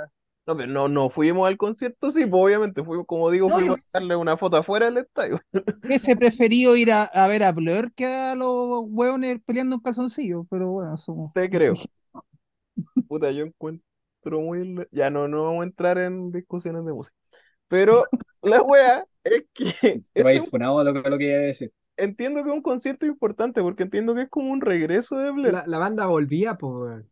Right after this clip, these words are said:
Speaker 2: Sí,
Speaker 1: Sí,
Speaker 2: pues,
Speaker 1: po,
Speaker 2: de hecho,
Speaker 1: eso.
Speaker 2: Blur
Speaker 3: Sí,
Speaker 2: va a
Speaker 3: pues,
Speaker 2: estar
Speaker 3: el
Speaker 2: en,
Speaker 3: regreso.
Speaker 2: Blur va a estar
Speaker 4: Sí,
Speaker 2: en
Speaker 4: po.
Speaker 2: Chile este año.
Speaker 1: Ya.
Speaker 4: Mm.
Speaker 2: Fauna Primavera va a estar Blur.
Speaker 1: Ya, mientras nosotros fuimos así como a sacar fotos, iba gente como llegando al concierto, porque era como un,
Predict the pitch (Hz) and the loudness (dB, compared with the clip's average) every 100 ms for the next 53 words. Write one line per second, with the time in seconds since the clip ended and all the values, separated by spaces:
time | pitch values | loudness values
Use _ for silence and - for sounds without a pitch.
0 | - 302 277 254 226 240 - 240 294 320 | -4 0 2 4 6 4 4 4 4 4
1 | 269 - 285 262 254 240 175 180 131 110 | 0 2 4 6 4 4 0 -4 -6 -8
2 | _ _ - 220 285 269 247 285 285 262 | _ _ 0 4 4 4 2 2 4 2
3 | 147 - - 302 - 294 311 262 175 - | 0 -10 -8 -8 -4 -2 0 0 -2 -6
4 | _ _ _ _ _ _ 175 175 180 - | _ _ _ _ _ _ 0 2 2 -6
5 | _ _ _ _ _ 262 269 247 226 226 | _ _ _ _ _ 0 2 2 2 2
6 | 220 262 277 277 - 277 233 254 196 - | 2 2 2 -2 -4 -4 -2 -2 -2 -6
7 | _ _ _ _ - 151 - - - 160 | _ _ _ _ -4 0 0 -2 -10 -6
8 | 180 190 196 196 196 196 254 294 302 - | -6 -4 -2 -2 -2 -4 -4 -4 -4 -4
9 | 339 302 247 262 262 254 269 240 254 269 | -4 -2 -2 -4 -4 -2 -2 0 -2 -2
10 | - 285 330 349 302 285 294 285 - 294 | -2 -2 0 -2 -2 0 2 2 0 -6
11 | 285 294 277 269 262 240 262 302 320 330 | -6 -6 -4 -4 -2 0 0 -2 -2 -2
12 | 320 302 294 302 302 185 - 160 185 208 | -4 -6 -8 -6 -4 -4 -4 -6 -2 -2
13 | - 175 233 262 262 247 262 262 262 262 | 0 2 4 4 0 -4 -4 -4 -8 -10
14 | 247 233 226 220 | -10 -8 -8 -12